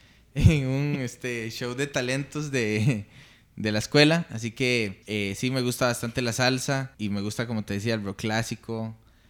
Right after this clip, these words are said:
Me gusta mucho, creo que mi mayor, eh, orientación musical es como hacia el, como hacia las cosas acústicas. Me, me gusta mucho como las cosas con elementos así un poco más, mm, sencillos, así como acústico, como lo que llamamos unplugged,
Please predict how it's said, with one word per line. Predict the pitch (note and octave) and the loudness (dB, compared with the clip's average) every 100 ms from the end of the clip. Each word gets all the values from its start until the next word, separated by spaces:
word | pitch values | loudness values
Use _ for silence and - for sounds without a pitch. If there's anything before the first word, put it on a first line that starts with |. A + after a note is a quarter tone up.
| _ - | _ -8
Me | A2+ | -6
gusta | A#2 D3+ C#3+ C3 | -2 0 2 2
mucho, | A#2+ B2+ D3+ D3 F3+ D3+ | 2 6 6 6 2 2
creo | C3 A#2+ | 0 2
que | C#3+ | 2
mi | C3 B2 A2 | 2 2 2
mayor, | G#2 G#2 A2 A#2 B2+ - G#2+ | 0 2 2 2 2 -2 -4
eh, | A2 G#2+ | 0 2
orientación | A2 G#2+ A2 G#2 G2+ | 2 0 -2 -8 -6
musical | A2+ A#2 - A2+ A#2+ B2 | -6 -6 -2 0 0 0
es | A2+ - | -2 -2
como | C3 B2+ | 0 0
hacia | A#2+ A#2 | 0 -2
el, | G#2 F#2 F2+ - - - - | -4 -6 -10 -16 -20 -20 -6
como | A2+ G#2+ G#2+ | 0 2 2
hacia | G2 A2 | 0 -2
las | G2+ G2 | -2 -4
cosas | - A2 B2+ | -2 -2 0
acústicas. | C3+ - C3+ - - - B2 - - | -2 2 2 0 -6 -6 -6 -8 -14
Me, | G2+ G2+ | -8 -4
me | G#2+ G#2 | -2 0
gusta | G#2+ - | 0 0
mucho | A#2+ B2 B2+ | 0 0 2
como | B2+ A2 G2 - - - - | 4 4 2 -2 -20 -14 -8
las | G2+ | 0
cosas | A2 - | 0 2
con | B2+ | 2
elementos | B2 G#2+ A2 - A#2+ | 4 6 4 2 0
así | A2 A#2+ A#2+ A#2 | 2 2 4 4
un | |
poco | G#2 A#2 A#2 | 6 4 4
más, | A2 A2+ - - - - | 2 0 -2 -8 -12 -18
mm, | C2+ G2 | -6 -4
sencillos, | G2 G#2+ G2+ C3 C3+ C#3 A#2+ | 0 0 4 4 6 4 2
así | G#2 A#2 | -2 -2
como | C3 G#2+ F#2+ F#2+ | -2 -2 -2 -2
acústico, | - B2+ - C3 B2+ | 4 4 4 -2 -2
como | G#2+ G2 | 0 -2
lo | |
que | G2+ | 0
llamamos | F#2+ G2 A2+ B2 | 4 4 4 6
unplugged, | A2 A#2+ A#2+ - | 6 6 4 -2